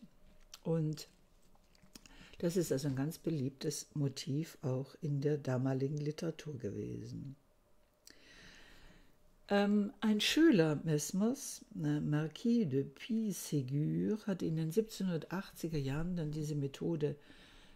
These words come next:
ähm, weitergeführt und den Somnambulismus künstlich herbeigeführt und war damit der Begründer der Hypnotherapie.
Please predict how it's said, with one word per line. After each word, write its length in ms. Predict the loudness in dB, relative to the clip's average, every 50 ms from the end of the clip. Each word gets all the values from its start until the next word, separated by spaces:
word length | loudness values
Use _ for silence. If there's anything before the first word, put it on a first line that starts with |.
| -18 -10 -4
ähm, 540 | -2 0 0 0 -2 -2 -4 -4 -4 -6 -8 -8 -6
weitergeführt 1040 | -4 -2 0 0 0 0 0 0 4 2 2 2 2 2 4 6 6 6 6 4 2
und 420 | 0 0 0 -2 -6 -12 -6 -2
den 320 | 0 0 2 2 0 -2 -4
Somnambulismus 1160 | -6 -6 -2 0 0 2 2 2 2 2 2 2 2 2 2 2 0 0 0 -2 -2 -2 -2 0
künstlich 600 | 2 2 2 2 0 -4 -4 -6 -6 -6 -6 -18 -20 -20 -14
herbeigeführt 1040 | -6 -4 -2 -2 0 0 0 0 0 0 0 -2 -2 2 6 8 8 8 8 6
und 200 | 2 -2 -2 0
war 300 | 0 2 2 2 0 -2 -6 -12 -20 -20 -20 -20 -20 -20 -18 -8 -4
damit 380 | -2 -2 0 0 0 0 0
der 60 | 0
Begründer 680 | 0 0 0 -2 -2 -2 0 2 2 2 2 2 0 0
der 160 | 0 -2 -4 -4
Hypnotherapie. 1600 | -4 -2 -2 -2 -2 -4 -8 -6 -2 0 2 2 2 0 -2 -6 -14 -14 -8 -8 -6 -6 -6 -8 -8 -12 -10 -8 -8 -8 -8